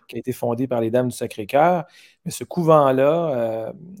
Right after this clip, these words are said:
qui était, qui était mal entretenu, comme plusieurs de nos écoles, malheureusement, euh, ben, le toit était, menaçait de, de, de s'effondrer. Donc, euh, d'où est venue l'idée ?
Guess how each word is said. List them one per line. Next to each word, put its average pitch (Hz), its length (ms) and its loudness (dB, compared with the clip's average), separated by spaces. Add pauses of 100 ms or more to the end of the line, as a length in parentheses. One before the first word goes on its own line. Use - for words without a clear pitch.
qui - 120 -16
était, 123 460 -6
qui - 80 -20
était - 120 -12
mal 170 180 0
entretenu, 143 460 -4
comme 117 180 -8
plusieurs 139 320 -4
de 135 80 0
nos 127 80 -6
écoles, 120 360 -4
malheureusement, 113 720 -8 (560)
euh, 120 220 -4
ben, 117 160 -4
le 117 100 -2
toit 156 200 -8
était, 127 300 -8
menaçait 131 420 -4
de, 120 320 -8
de, - 80 -12
de 135 140 -4
s'effondrer. 135 720 -4 (520)
Donc, 139 400 -4
euh, 117 840 -2
d'où 147 220 -4
est 147 80 2
venue 139 220 -6
l'idée ? 131 400 -10